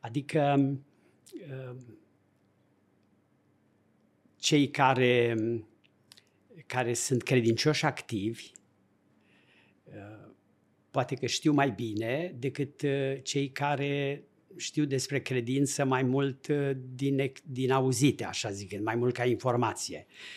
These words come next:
Și anume ce? Că, uh, religiozitatea,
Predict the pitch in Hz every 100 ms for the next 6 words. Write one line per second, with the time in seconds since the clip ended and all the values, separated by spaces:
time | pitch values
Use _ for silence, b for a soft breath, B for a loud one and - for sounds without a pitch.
0 | B B - 123 139 139 131 - 113 -
1 | - 127 117 110 110 - b b b -
2 | 120 110 107 110 139 _ _ _ _ _
3 | _ _ - 165 143 123 120 131 113 120
4 | - 175 175 165 156 156 143